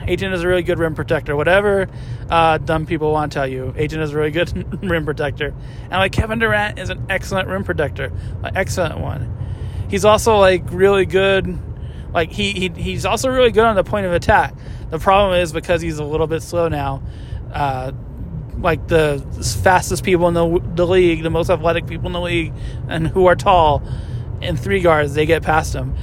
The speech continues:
Uh, four guards don't get past him. He, he sh-, Kevin Durant shuts four, shuts, uh, power forwards down.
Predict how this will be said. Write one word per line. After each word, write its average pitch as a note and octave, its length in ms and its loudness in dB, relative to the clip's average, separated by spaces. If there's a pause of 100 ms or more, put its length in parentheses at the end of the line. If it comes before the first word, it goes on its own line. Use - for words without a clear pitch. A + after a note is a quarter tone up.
(220)
Uh, D3 200 4
four G#3+ 300 4
guards G#3 300 2
don't F3+ 140 2
get F#3 140 0
past F#3 280 4
him. C#3+ 100 -4
He, F3 180 -6
he F#3+ 180 -6
sh-, - 200 -8
Kevin F#3 240 2
Durant F#3+ 260 0
shuts F3+ 220 -6
four, F3 320 0 (300)
shuts, - 380 -2
uh, D#3+ 440 4 (180)
power F3 200 4
forwards E3+ 260 2
down. D3+ 380 -2